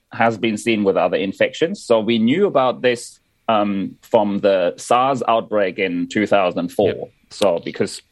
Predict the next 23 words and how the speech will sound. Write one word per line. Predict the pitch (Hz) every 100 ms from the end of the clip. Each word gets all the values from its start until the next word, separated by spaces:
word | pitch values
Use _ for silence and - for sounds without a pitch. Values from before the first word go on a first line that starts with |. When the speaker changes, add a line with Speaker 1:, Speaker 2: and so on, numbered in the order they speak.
| -
Speaker 1:
sars | 127 123 123
and | 104 90 87
Speaker 2:
Mm. | 78 - _ -
Speaker 1:
covid | 110 104 92
are | 85
Speaker 2:
Mm. | 85
Speaker 1:
highly | 98 98
related, | 87 87 90 98 90 - _ - - _ _
and | 104 101
it | 101
became | - - 113 104
apparent | - 110 113 104
that, | 98 92 _ _
um, | 101 90 85 - _ -
there | 98
might | 110 110
be | 104
something | - 104 104 98
like | 87 80 65
this. | - - 95 -
So | - 101
this | 104 -
was, | 95 -